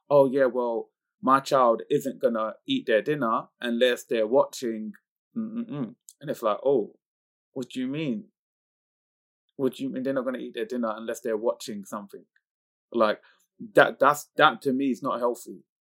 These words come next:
There's lots of practices that are now going on that are becoming so ingrained that is,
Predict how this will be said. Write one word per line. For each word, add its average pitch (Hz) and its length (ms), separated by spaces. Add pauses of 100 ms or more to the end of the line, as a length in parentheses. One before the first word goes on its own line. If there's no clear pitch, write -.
(120)
There's 117 220
lots 139 320
of 123 260
practices 117 560
that - 120
are 113 120
now 117 300
going 110 360
on 110 300
that - 160
are 113 140
becoming 120 400
so 147 240
ingrained 113 600 (100)
that 107 160 (140)
is, 120 240